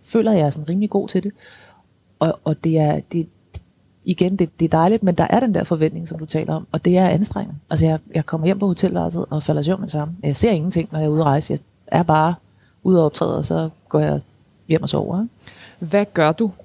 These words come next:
Speaker 2: for at, øh, ligesom, øh, øh, og jeg spørger et virkelig oprigtigt nysgerrigt
Speaker 1: Ja.
Speaker 2: hjerte her. Altså, hvad, hvad gør du for at, øh, være klar til at stå med en, øh,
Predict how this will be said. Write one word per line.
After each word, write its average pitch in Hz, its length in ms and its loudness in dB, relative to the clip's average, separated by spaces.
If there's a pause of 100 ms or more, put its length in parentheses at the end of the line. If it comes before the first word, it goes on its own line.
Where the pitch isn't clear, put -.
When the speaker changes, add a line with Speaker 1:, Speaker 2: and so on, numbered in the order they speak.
Speaker 2:
for 196 240 2
at, 151 400 0
øh, 139 60 -2
ligesom, 160 400 -6
øh, 151 160 -4 (460)
øh, 147 200 -6 (120)
og 175 80 -2
jeg 156 100 0
spørger 170 260 2
et 151 420 -8
virkelig 170 260 -2 (100)
oprigtigt 156 460 -4
nysgerrigt 208 300 0 (140)
Speaker 1:
Ja. 160 40 2
Speaker 2:
hjerte 151 180 2
her. - 180 -2 (400)
Altså, 180 240 0
hvad, 185 320 2
hvad 180 220 -2
gør 175 240 2
du 220 120 0
for 170 240 0
at, 156 340 0
øh, 147 100 -2 (340)
være 156 320 2
klar 185 300 0
til - 160 0 (100)
at 151 80 0
stå 156 280 -2 (300)
med 147 320 -4
en, 143 160 -4
øh, 131 300 0